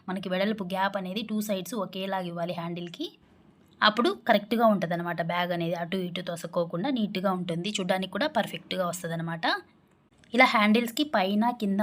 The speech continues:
మొత్తం కుట్టేసేయాలి. అప్పుడే హ్యాండిల్స్ ఇట్లా ఎత్తుకొని రావడం అట్లా అంతా లేకోకుండా నీట్‌గా ఉంటదనమాట. మనకు అస్సలు కనపడదండి బయటికి ఎలాంటి కలరు, ఎలాంటిది కూడా. చాలా బాగుంటది, నీట్‌గా ఒకసారి ట్రై చేయండి. చాలా స్టాండర్డ్‌గా ఉంటది. అలాగే మనకి వాటర్ ప్రూఫ్ లాగా ఉంటది లోపల సైడ్.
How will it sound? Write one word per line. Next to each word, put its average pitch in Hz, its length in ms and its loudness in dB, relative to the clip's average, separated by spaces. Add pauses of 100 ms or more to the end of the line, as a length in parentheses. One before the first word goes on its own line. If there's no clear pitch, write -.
మొత్తం 180 360 0
కుట్టేసేయాలి. 180 640 -2
అప్పుడే 208 280 2
హ్యాండిల్స్ 202 420 -2
ఇట్లా 185 240 -2
ఎత్తుకొని 180 380 -4
రావడం 180 340 -2
అట్లా 175 200 -6
అంతా 175 220 -6
లేకోకుండా 175 500 -6
నీట్‌గా 185 480 -2
ఉంటదనమాట. 165 640 -6 (1120)
మనకు 220 240 6
అస్సలు 208 280 2
కనపడదండి 196 600 2
బయటికి 175 420 0
ఎలాంటి 180 420 0
కలరు, 175 420 -2
ఎలాంటిది 175 440 -4
కూడా. 175 220 -2
చాలా 170 360 0
బాగుంటది, 185 440 -2
నీట్‌గా 175 300 -6
ఒకసారి 180 280 -4
ట్రై 180 200 -6
చేయండి. 180 280 -6
చాలా 170 220 -4
స్టాండర్డ్‌గా 196 600 0
ఉంటది. 190 340 -2
అలాగే 175 360 -2
మనకి 185 360 -6
వాటర్ 185 380 2
ప్రూఫ్ 202 220 -6
లాగా 185 180 0
ఉంటది 175 260 -6
లోపల 175 300 -4
సైడ్. 175 260 -4